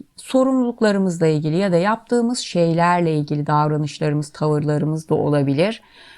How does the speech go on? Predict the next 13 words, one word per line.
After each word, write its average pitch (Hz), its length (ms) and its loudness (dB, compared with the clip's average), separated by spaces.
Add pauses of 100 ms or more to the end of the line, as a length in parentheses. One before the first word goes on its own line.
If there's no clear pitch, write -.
(240)
E, 175 100 2
ya 156 400 2
da 180 200 0
diğer 170 300 2
maddi 160 520 -2
konularla, 160 680 0
sahip 156 460 -2
olduğumuz 156 520 -2
maddi 156 460 0
olanaklarla 156 920 0
da 147 60 0
ilgili 147 380 0
olabilir. 143 600 0